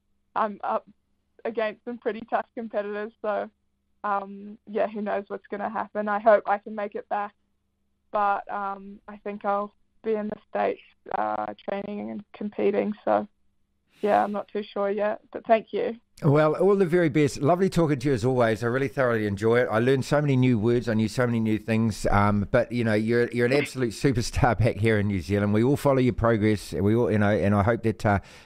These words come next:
Speaker 2: you receive a lot of messages of support. <sighs> I don't know what to say to you. Snowboard well. Do all your tricks. Win this competition.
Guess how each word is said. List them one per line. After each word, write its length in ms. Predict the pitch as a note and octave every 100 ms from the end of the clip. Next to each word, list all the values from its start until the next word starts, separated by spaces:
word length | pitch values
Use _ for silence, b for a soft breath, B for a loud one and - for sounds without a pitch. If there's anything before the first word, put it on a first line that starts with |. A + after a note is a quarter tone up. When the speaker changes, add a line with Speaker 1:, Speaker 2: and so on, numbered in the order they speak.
| -
Speaker 2:
you 100 | A2
receive 300 | G#2 A#2+ G#2+
a 40 |
lot 160 | A2+ A2
of 60 |
messages 400 | G#2+ - G2 F2
of 100 | G2
support. 480 | - F2 G#2+ A2 - B B
<sighs> 140 | B
I 260 | - - B2+
don't 120 | A2+
know 80 | A2
what 180 | B2 -
to 60 |
say 240 | B2 D3 E3
to 60 |
you. 100 | B2+
Snowboard 680 | F#2+ - E3+ G3+ G3+ F#3 E3+
well. 300 | B2 F3 D#3
Do 200 | G2+ G#3
all 140 | A3+ G#3+
your 120 | F#3
tricks. 600 | - - G3+ - - -
Win 200 | G#3 A3+
this 180 | G#3+ -
competition. 720 | - F#3 F3+ E3 A2+ A2 C#2+